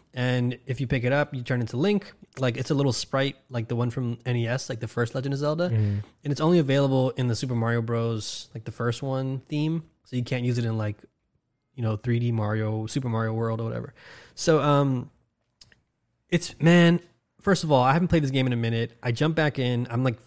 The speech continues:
Speaker 1: I cleaned up the rest of the single player stuff. I still have
Speaker 2: Right.
Speaker 1: some leftover missions I gotta check. But, um, jumped into the online stuff and been playing what people have been creating already with, with Link. And it is incredible. So for those who don't know, when you're playing as Link, you can jump, you can do the obvious things, run around, jump.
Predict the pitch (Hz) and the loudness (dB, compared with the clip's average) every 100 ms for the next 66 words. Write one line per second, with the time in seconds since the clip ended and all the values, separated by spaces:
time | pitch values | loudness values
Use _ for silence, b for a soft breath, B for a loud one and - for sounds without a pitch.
0 | - 117 - 185 170 160 143 131 135 139 | -8 -4 2 2 4 2 2 0 0 -2
1 | 117 - 123 120 117 113 - 117 120 - | -4 -2 -2 0 -2 -2 -4 -4 -4 -2
2 | 120 165 - 143 123 120 - 127 123 127 | 2 2 2 0 0 -2 -2 -4 -2 -2
3 | 123 139 131 131 127 139 143 - b b | -2 -4 -4 -4 -4 -4 -4 -8 b b
4 | b _ 123 120 120 117 110 110 B B | b _ 0 2 2 2 0 -4 B B
5 | _ 151 135 160 160 143 127 127 131 120 | _ -2 2 2 4 2 2 2 2 0
6 | - 127 131 123 - 135 131 - 135 156 | 0 0 0 -2 -4 -4 -2 0 2 2
7 | 127 139 131 120 123 110 117 131 131 120 | 2 0 0 0 -2 -4 -4 -2 -2 -2
8 | 127 123 110 _ 139 123 123 147 202 - | -2 -4 -6 _ -12 -4 0 2 0 -4
9 | B B B B _ _ - 131 - - | B B B B _ _ -2 -2 -2 2
10 | 214 180 135 - 147 123 117 - 156 143 | 6 6 6 4 4 4 0 -2 2 4
11 | 143 - - 151 180 190 160 127 131 123 | 2 -2 -8 2 2 4 4 2 2 0
12 | 120 117 117 - 135 139 135 - 175 214 | 2 0 -4 -4 0 2 0 0 2 4
13 | 160 127 131 120 120 113 123 120 120 123 | 4 4 0 0 0 0 0 -2 -2 -2
14 | 117 110 117 113 127 123 110 117 113 110 | 0 0 -2 -4 -2 -2 0 0 0 -2
15 | 113 113 113 | -2 -2 -4